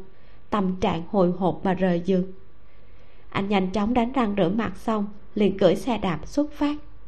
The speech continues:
Hạ Tùng Bách vẫn cưỡi chiếc xe đạp mà anh mượn được từ một người bạn lúc lên huyện.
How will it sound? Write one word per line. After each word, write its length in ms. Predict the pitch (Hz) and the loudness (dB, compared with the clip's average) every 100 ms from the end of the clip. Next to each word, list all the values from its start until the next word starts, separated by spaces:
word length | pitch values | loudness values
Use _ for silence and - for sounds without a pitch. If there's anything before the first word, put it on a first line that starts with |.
| - - - - - - - - - - - - | -10 -10 -10 -10 -10 -10 -10 -10 -10 -10 -10 -4
Hạ 180 | 294 | -2
Tùng 240 | 269 208 175 | 2 2 4
Bách 240 | 262 285 | 0 2
vẫn 200 | 196 226 | 0 4
cưỡi 160 | 220 185 | 6 6
chiếc 240 | 294 302 | 6 0
xe 180 | - 220 | 0 0
đạp 260 | 202 180 - | 0 -2 0
mà 100 | 196 | 0
anh 200 | - 196 | 0 0
mượn 240 | 196 165 | 2 2
được 260 | 175 185 185 | 6 4 6
từ 100 | 196 | 2
một 220 | 185 175 | 4 2
người 180 | 196 190 | 2 2
bạn 300 | 180 180 165 | 2 0 2
lúc 180 | 208 262 | 2 4
lên 200 | 233 196 | 4 2
huyện. 320 | 196 185 156 | 2 2 2